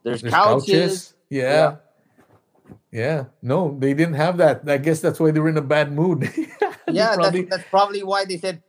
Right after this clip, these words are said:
Speaker 1: "Hey, let's make a note on this place, the Philippines. Fuck, their dressing rooms
Speaker 2: Yeah.
Speaker 1: suck."
Speaker 2: Yeah, we're never coming back here.
Speaker 1: <laughs>
Speaker 2: They
Speaker 1: Yeah.
Speaker 2: prob-, <laughs> they
Speaker 1: Oh,
Speaker 2: probably
Speaker 1: yeah,
Speaker 2: came
Speaker 1: this is the, this is the place that, that gave the Beatles all that shit. Yeah.
Speaker 2: Oh, yeah, man.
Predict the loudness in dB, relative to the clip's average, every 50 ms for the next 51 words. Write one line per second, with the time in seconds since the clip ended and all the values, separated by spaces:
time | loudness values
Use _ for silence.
0 | _ _ -8 -8 -8 -6 -8 -8 -8 -10 -8 -6 -6 -6 -6 -6 -4 -4 -4 -4
1 | -6 -6 -10 -12 -8 -6 -4 -4 -4 -6 -8 -10 -8 -6 -4 -4 -4 -4 -6 -8
2 | -8 -8 -4 -2 -2 -2 -2 -4 -6 -6 -6 -4 -4 -4 -4 -2 -2 -2 0 2
3 | 2 2 0 -2 -2 0 2 2 4 2 0 -2 -6 -16 _ _ _ -6 -4 -2
4 | 0 2 2 2 2 2 2 0 0 0 0 0 0 0 0 0 0 -2 -2 -2
5 | 0 0 0 0 0 0 0 0 0 0 -2 -8 -14 -8 -4 -2 0 2 4 4
6 | 4 4 2 2 2 2 2 2 2 0 0 -2 _ _ _ -12 -8 -6 -2 -2
7 | -2 0 0 0 0 2 2 0 0 0 0 -2 -2 -4 -6 -6 -6 -6 -8 -8
8 | -10 -12 -10 -8 -6 -6 -6 -4 -4 -4 -4 -4 -6 -12 -12 -8 -6 -6 -4 -4
9 | -6 -8 -6 -6 -6 -6 -6 -6 -6 -4 -2 -2 0 0 0 -2 -2 -2 -6 -8
10 | -10 -12 -12 -10 -10 -10 -8 -6 -4 -4 -2 0 2 2 2 4 4 2 2 2
11 | 0 0 0 0 0 0 0 0 0 2 2 2 2 2 0 -2 -2 -2 -2 -4
12 | -4 -6 -10